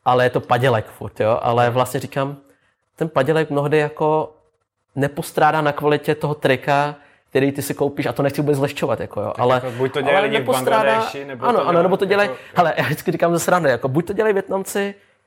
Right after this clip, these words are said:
Speaker 1: ve Vietnamu, anebo to dělají Vietnamci tady v Česku.
Speaker 2: Hmm.
Speaker 1: <laughs> Jo,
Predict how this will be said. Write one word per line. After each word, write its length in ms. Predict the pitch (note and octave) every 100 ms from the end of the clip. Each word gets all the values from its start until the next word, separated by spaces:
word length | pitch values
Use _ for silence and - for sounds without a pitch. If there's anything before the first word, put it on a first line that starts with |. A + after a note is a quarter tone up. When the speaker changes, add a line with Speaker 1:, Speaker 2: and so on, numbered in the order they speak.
| _ _
Speaker 1:
ve 200 | B2 C3+
Vietnamu, 520 | C3+ C3 C3 A2 A#2 D#3+
anebo 200 | D#3 E3
to 60 | D#3+
dělají 160 | E3
Vietnamci 400 | D#3+ D#3 D#3+ -
tady 180 | D#3+ E3+
v 60 | -
Česku. 360 | - - - - - -
Speaker 2:
Hmm. 180 | A#2 A2 G#2+ -
Speaker 1:
<laughs> 200 | -
Jo, 80 | F#3